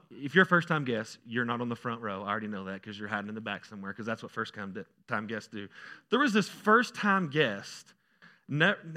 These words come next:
never been to this church before, sitting there on the front row, and she had taken the prayer partner's seat,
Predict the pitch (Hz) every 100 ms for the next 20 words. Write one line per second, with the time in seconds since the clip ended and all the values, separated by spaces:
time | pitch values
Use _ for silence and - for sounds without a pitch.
0 | 156 165 175 214 226 196 190 185 165 175
1 | - 180 170 - 165 - 120 101 98 _
2 | - - 208 220 180 139 127 127 120 107
3 | - 156 170 151 113 110 - _ - 139
4 | 135 196 156 135 - 247 247 131 120 110
5 | 127 - 185 190 - 165 160 113 107 -
6 | 175 127 98